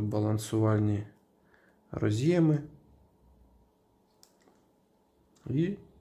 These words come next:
і будемо розбирати. Ну, є, є тут частково сліди корозії, тобто ще б він поїздив, в принципі, не дуже і довго, скажімо так.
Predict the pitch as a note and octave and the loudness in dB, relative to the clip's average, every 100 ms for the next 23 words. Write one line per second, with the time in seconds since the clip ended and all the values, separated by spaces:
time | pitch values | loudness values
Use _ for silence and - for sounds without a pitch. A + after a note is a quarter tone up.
0 | _ _ _ _ _ _ _ B2+ B2+ B2 | _ _ _ _ _ _ _ -6 -6 -4
1 | A2+ A#2 A#2+ B2 B2 C#3+ C#3 C3+ - B2+ | -2 -2 -2 -2 2 2 2 0 2 4
2 | A2+ B2+ A2+ A#2 A2+ G#2 - A2 - A2 | 6 4 6 4 2 -4 -4 -8 0 2
3 | G#2+ G#2+ - - - - - - - - | 4 0 -6 -20 -20 -18 -16 -14 -10 -8
4 | - - - - - - - - - G#2+ | -8 -12 -14 -16 -20 -20 -20 -16 -2 0
5 | G#2+ G#2+ A#2+ D#3 F3+ D#3+ C#3+ C3+ C3+ - | 2 2 4 4 4 2 0 -2 -6 -14
6 | - A2 - G#2 - A2+ A2 A2+ G#2+ G#2+ | -14 -14 -10 -8 -4 -2 2 2 2 0
7 | A#2+ C3+ B2 A2+ A2 - - - - - | 0 -2 2 2 2 -6 -20 -20 -20 -20
8 | _ _ _ _ _ _ - A2 G#2+ - | _ _ _ _ _ _ -2 2 2 -2
9 | - G#2 G#2 A2+ A2+ B2+ A#2 A#2+ A#2 A2 | -6 -2 2 4 6 6 6 4 4 4
10 | A2+ A2 G#2+ G#2 - - - - - - | 4 4 2 -2 -6 -10 -10 -10 -10 -12
11 | - - - - | -12 -16 -20 -20